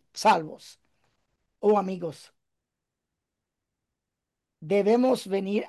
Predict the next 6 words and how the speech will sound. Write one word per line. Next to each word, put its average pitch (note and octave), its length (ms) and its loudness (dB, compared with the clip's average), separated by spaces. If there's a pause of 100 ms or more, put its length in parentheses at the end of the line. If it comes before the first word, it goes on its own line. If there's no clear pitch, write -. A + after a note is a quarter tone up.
a F#3 80 -2
esta F3+ 260 0
alga G3 440 -4
o F3+ 100 -2
seguramente F#3 1000 -6
moriremos. D#3+ 720 -8